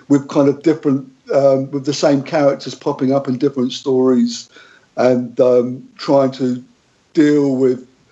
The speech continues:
different aspects of, of life and of the poker world in these different short stories. It's a great format. It's, it's, it's much easier to get your head around writing a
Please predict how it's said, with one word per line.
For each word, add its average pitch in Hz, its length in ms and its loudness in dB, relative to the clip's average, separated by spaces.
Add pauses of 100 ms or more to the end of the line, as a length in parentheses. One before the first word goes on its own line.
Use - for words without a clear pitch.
(360)
different 151 340 -2
aspects 147 720 -4
of, 123 240 -2 (340)
of 123 200 -2
life 147 500 0
and 131 140 -4
of 131 100 -4
the 135 80 -4
poker 131 380 -2
world 131 420 2 (320)
in 135 160 2
these 131 160 0
different 135 260 -4
short 143 260 -2
stories. 180 240 2
It's 180 140 2
a 190 60 -8
great 214 300 0
format. 143 420 -2 (460)
It's, 151 140 -2
it's, 190 220 0
it's 175 220 -2
much 196 260 0
easier 139 480 0
to - 120 -10
get 143 160 0
your 135 120 -2
head 139 220 0
around 120 220 -2
writing 127 340 2
a 113 160 -4